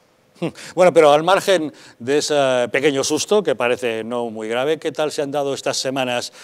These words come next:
en proceso de desescalada? ¿Se está viendo en la ciudad que se va recuperando el ritmo de la actividad económica normal?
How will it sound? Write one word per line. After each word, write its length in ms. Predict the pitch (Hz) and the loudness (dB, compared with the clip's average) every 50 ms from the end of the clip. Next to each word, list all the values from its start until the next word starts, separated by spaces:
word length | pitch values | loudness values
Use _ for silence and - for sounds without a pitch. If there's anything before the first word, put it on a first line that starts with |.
| - - _ | -20 -18 _
en 240 | 131 131 131 123 107 | -8 -8 -8 -6 -4
proceso 400 | 131 123 120 139 131 - 147 135 | -4 -4 -2 -4 -4 -4 -4 -2
de 100 | 127 123 | -2 -2
desescalada? 560 | 120 120 123 127 - - 131 113 104 101 98 | -4 -4 -6 -8 -6 -6 -4 -4 -4 -6 -6
¿Se 80 | - 117 | -8 -10
está 200 | - - 147 143 | -8 -6 -6 -4
viendo 200 | 151 151 156 156 | -4 -4 -6 -4
en 60 | 147 | -6
la 100 | 143 127 | -6 -6
ciudad 240 | - 143 143 147 135 | -4 -4 -4 -4 -4
que 60 | 139 | -4
se 100 | - 143 | -6 -4
va 80 | 139 135 | -4 -4
recuperando 560 | 135 123 113 123 110 135 131 127 127 127 123 | -4 -4 -8 -6 -4 -4 -4 -2 -2 -4 -4
el 60 | 113 | -2
ritmo 320 | 127 143 135 127 123 120 | -4 -6 -6 -6 -6 -6
de 60 | 123 120 | -4 -6
la 40 | |
actividad 320 | 117 - - 120 120 131 131 | -6 -8 -8 -6 -6 -6 -4
económica 380 | 107 127 123 127 127 123 127 | -6 -6 -8 -6 -6 -6 -4
normal? 340 | 123 123 120 143 160 180 196 | -4 -4 -4 -4 -6 -6 -8